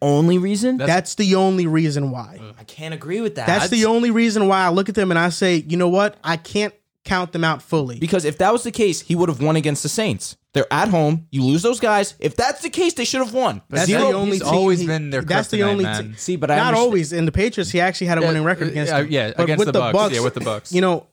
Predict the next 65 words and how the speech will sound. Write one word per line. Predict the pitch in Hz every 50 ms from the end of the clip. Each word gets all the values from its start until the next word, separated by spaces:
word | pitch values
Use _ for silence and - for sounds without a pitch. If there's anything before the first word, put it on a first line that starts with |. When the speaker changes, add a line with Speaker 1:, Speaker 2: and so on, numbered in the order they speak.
| _ _ _ _ _ _ _ _ _ -
Speaker 2:
the | - 151
Saint-, | - - 196 208 254 247 - - 151 147 - _
that, | - 165 170 - 165
the | 151 151
Saints | - - - 226 262 - -
are | 214
the | 170 165 175
only | 190 196 185 170
team | - - 190 185 180 170 160
to | - - 143
beat | 135 131 156 175 - -
Tom | - 160 156 156 147 143
Brady | 151 156 160 147 139 131 123 - _ _
four | - - 151 160
times | 156 175 156 151 143
in | 135
a | 123
row, | 123 131 135 117
like, | - 127 135 131 -
in | 131 135
his | 131 127
Speaker 3:
That's, | - - 123 127
Speaker 2:
career. | 135 120 107
Speaker 3:
I | 117 120
mean, | 120 120 117
that's | 120 123 127 -
so | - - - 127 110
impressive. | 101 101 - 98 95 - - 101 101 - - - _ _ _ _ _ _ _ _ _ _ _ _ -
Speaker 2:
It, | 175 165
Speaker 3:
You |
do | 160 165
a | 160
Speaker 2:
I | -
Speaker 3:
taste | - - - 190 196
Speaker 2:
mean, | 190 180
Speaker 3:
of | 175 170
Speaker 1:
But | 180
Speaker 2:
so | 180 170
Speaker 1:
four, | 202 220 208
Speaker 3:
football. | 208 - - 143
Speaker 1:
four | 196 202 196
times | - 208 185 180 175
in | 165
a | 156
row | 156 151 -
in | 143 147
the | 139
regular | 123 135 131 120 123 123 117
season. | - - 131 120 110 101 92 87 92
When | 113 131
it | 135
mattered | 139 143 151 156 165 156 143 131
most, | 131 135 135 127 123 113 - -
they | 123 117
saw | - - 147 135 131 127
him. | 120 208
Speaker 2:
Yeah, | 185 151
Speaker 1:
He | 151 -
beat | -
Speaker 2:
you're | 180 175 160
right, | 151
Speaker 1:
him. | 143 147
Speaker 2:
you're | 147
right. | 139 127 117 _ _ _ _ - _ _ _ _ _ _ _ _ _ _ _ _ _ _ -
Actually, | - 202 208 - 254 226 190 - -